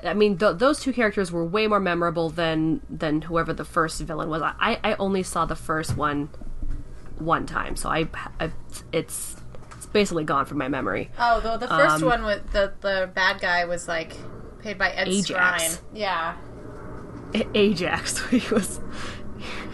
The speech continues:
Speaker 1: he was a ba-, he was a tile cleaner.
Speaker 2: Yeah,
Speaker 1: Um,
Speaker 2: exactly, and he just kept calling him by his first name instead.
Speaker 1: Yeah, which I think it was,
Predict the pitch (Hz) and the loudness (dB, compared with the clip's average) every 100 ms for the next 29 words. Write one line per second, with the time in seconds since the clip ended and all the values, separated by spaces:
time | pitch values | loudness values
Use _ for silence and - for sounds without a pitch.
0 | - - 202 190 175 165 185 190 214 190 | -8 0 2 2 0 0 0 4 4 2
1 | 165 - 214 180 156 180 165 156 - - | -2 2 6 6 4 2 4 2 -2 -8
2 | - - - - - - - - 180 180 | -8 -8 -8 -10 -10 -10 -10 -4 2 4
3 | 175 175 180 214 214 214 214 226 240 - | 6 4 2 0 0 -4 -4 -4 -4 0
4 | 240 240 226 208 202 196 202 - 185 185 | 0 2 2 2 2 -2 -4 -2 0 0
5 | 170 - 233 - 175 147 - - - 180 | 0 2 2 2 -2 -2 -4 -6 0 0
6 | - - - - - - - - - - | 0 -6 -8 -10 -10 -10 -10 -10 -10 -12
7 | - - - - - - - - - - | -14 -12 -12 -12 -10 -10 -10 -10 -10 -10
8 | - 175 143 151 165 185 175 165 151 | -6 -2 0 0 -2 -4 0 0 0